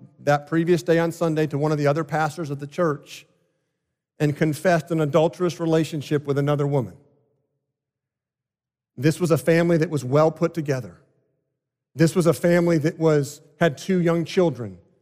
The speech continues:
They were kind of a model family. You'd see them on Sunday and go, "They, they just have it all figured out. They have it all together." They attended regularly. And I remember when I, when I heard it on Monday morning, I remember being shocked for two reasons. Number one, I never would have suspected it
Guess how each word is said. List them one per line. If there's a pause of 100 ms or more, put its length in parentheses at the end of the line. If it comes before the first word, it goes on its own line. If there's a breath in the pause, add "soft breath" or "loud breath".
(200)
They
were
kind
of
a
model
family.
You'd
see
them
on
Sunday
and
go,
"They,
they
just
have
it
all
figured
out.
They
have
it
all
together." (560)
They
attended
regularly. (480)
And
I
remember
when
I,
when
I
heard
it
on
Monday
morning,
I
remember
being
shocked (280)
for
two
reasons.
Number
one,
I
never
would
have
suspected
it